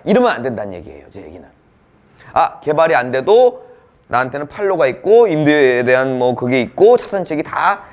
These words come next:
세워져 있어야 된다는 말씀입니다. 그건 제가 좀 보수적이라는 이야기는 뭐냐면 누구는, 누군가는 맹지만 사서 도로 작업하는 사람도 있습니다. 그 동네가 백만 원이래.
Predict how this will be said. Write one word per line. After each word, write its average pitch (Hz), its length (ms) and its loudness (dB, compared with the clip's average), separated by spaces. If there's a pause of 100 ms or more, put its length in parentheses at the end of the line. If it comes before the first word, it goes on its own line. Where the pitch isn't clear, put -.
(100)
세워져 220 340 0
있어야 156 320 2
된다는 127 600 -2
말씀입니다. 95 680 -10 (340)
그건 196 160 0
제가 190 160 2
좀 196 180 -2
보수적이라는 160 640 0
이야기는 127 320 0
뭐냐면 104 600 -2 (840)
누구는, 131 560 0
누군가는 143 680 0 (400)
맹지만 156 680 -2
사서 131 220 -4
도로 135 260 2
작업하는 113 420 -4
사람도 87 240 -14
있습니다. - 420 -20 (1200)
그 143 80 -2
동네가 175 220 2
백만 151 320 -2
원이래. 123 420 -2